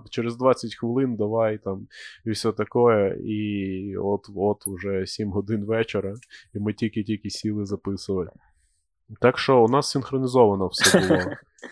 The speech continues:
Speaker 1: Хто не спішить, тот усюди успіває. Типу, концерт буде на п'ять годин вечора. Всі приходять на восім,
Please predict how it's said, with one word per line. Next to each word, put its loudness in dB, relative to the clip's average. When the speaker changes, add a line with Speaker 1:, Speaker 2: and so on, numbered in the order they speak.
Speaker 1:
Хто 8
не 6
спішить, -2
тот -2
усюди -4
успіває. -2
Типу, -10
концерт 0
буде -2
на -4
п'ять 0
годин -6
вечора. -6
Всі -16
приходять -4
на 0
восім, 2